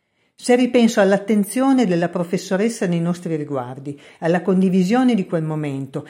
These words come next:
il trovarci insieme, passare qualche ora prima del lieto evento, beh, chapeau. E il giorno dopo, voilà, le danze hanno avuto inizio.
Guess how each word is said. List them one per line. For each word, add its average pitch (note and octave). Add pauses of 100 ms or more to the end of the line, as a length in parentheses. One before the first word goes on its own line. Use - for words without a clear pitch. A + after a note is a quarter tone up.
(120)
il F#3+
trovarci G#3+
insieme, E3
passare F3+
qualche E3
ora D#3
prima F3+
del E3
lieto D#3
evento, D#3+ (640)
beh, C#3+ (320)
chapeau. - (880)
E G#3+
il G3+
giorno A#3+
dopo, B3
voilà, D3
le G3+
danze E3
hanno C#3+
avuto C3
inizio. E3